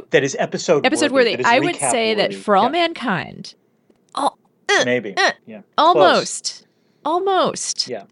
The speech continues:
Speaker 2: But not quite.
Speaker 1: Ironically, like, I, I, I, you know, we're gonna get to what we're actually talking about, which, by the way, <laughs> is, is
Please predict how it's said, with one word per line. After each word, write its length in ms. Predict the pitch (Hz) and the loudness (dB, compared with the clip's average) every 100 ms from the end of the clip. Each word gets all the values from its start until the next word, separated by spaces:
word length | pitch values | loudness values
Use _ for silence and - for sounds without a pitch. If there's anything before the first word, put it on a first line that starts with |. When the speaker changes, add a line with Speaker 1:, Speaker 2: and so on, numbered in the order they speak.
| - 196 | -12 2
Speaker 2:
But 260 | 240 208 _ _ - | 2 2 _ _ -14
not 220 | 247 311 - | 0 2 4
quite. 120 | 185 | 4
Speaker 1:
Ironically, 680 | 285 247 269 202 170 160 - - | 4 2 2 0 0 -4 -12 -6
like, 200 | 165 - _ _ _ _ _ _ _ | -6 -6 _ _ _ _ _ _ _
I, 40 | 185 170 | -6 -2
I, 80 | |
I, 260 | 190 180 160 - _ | 0 0 -4 -10 _
you 100 | 180 | 2
know, 220 | 143 110 - _ _ - | 2 0 -8 _ _ -16
we're 160 | - 160 | -6 2
gonna 160 | 220 | 4
get 140 | 208 202 | 4 0
to 100 | 170 | 0
what 140 | 143 | 0
we're 80 | 135 | 2
actually 220 | 123 127 | 2 0
talking 260 | 117 127 113 | -2 -2 -2
about, 140 | 98 101 | -8 -8
which, 200 | 101 - | -8 -6
by 100 | 101 | -4
the 80 | 107 | 0
way, 220 | 139 - | -2 0
<laughs> 40 | |
is, 300 | 277 - 175 | -4 -4 -4
is 380 | 127 131 127 | -2 -2 -2